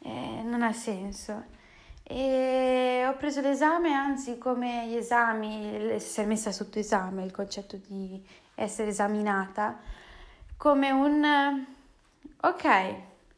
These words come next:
in questo momento sto scoprendo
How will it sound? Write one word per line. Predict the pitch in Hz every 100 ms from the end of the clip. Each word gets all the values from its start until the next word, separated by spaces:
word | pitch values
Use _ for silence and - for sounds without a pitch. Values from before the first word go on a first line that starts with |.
| - - - -
in | 220
questo | 233 233 262
momento | 262 285 285 294 311 339 370 370 - _
sto | - 226
scoprendo | 220 - 190 240 202 214 226 240 269